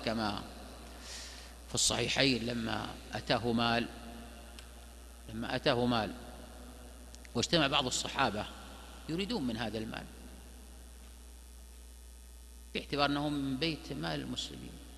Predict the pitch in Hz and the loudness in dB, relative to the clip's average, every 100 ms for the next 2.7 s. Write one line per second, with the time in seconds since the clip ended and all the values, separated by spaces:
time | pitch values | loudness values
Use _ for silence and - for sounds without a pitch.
0 | - - - - 165 196 226 175 - 156 | -16 -16 -16 -6 2 4 6 6 8 8
1 | 139 - 127 123 117 113 107 110 110 101 | 10 8 8 8 8 8 8 6 6 4
2 | 98 101 92 - - - | 2 2 0 0 -2 -4